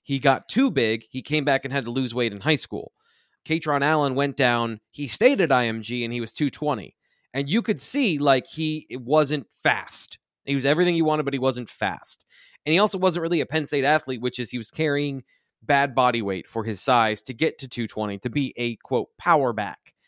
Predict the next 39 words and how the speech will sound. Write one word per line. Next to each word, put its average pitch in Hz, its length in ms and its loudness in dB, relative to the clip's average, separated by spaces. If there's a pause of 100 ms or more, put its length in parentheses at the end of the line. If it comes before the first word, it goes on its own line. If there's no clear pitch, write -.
(180)
because 127 260 0
he 135 100 -2
didn't 123 180 -2
have 131 320 2
the 123 80 0
elite 107 280 -6
speed. 165 440 -4 (400)
So 139 560 2
he 165 240 -6
took, - 400 0 (180)
uh, 110 380 0
the 123 320 -4
early 160 320 6
enrollee 139 640 2
time 95 400 -4 (320)
to 131 80 -2
strip - 320 2
down 139 320 4
the 123 60 -4
bad 170 260 6
weight, 101 320 -4 (240)
get 131 180 -4
down 135 300 4
to 131 300 -2
about 127 280 4
two 139 120 -2
hundred 127 160 -2
pounds 123 240 0
based 123 240 0
on 120 160 0
where 117 180 4
he 120 140 -4
was 113 260 2
on 110 160 0
the 107 60 -6
Penn 113 180 -2
State 107 220 -4
roster 123 440 0
during 113 380 -2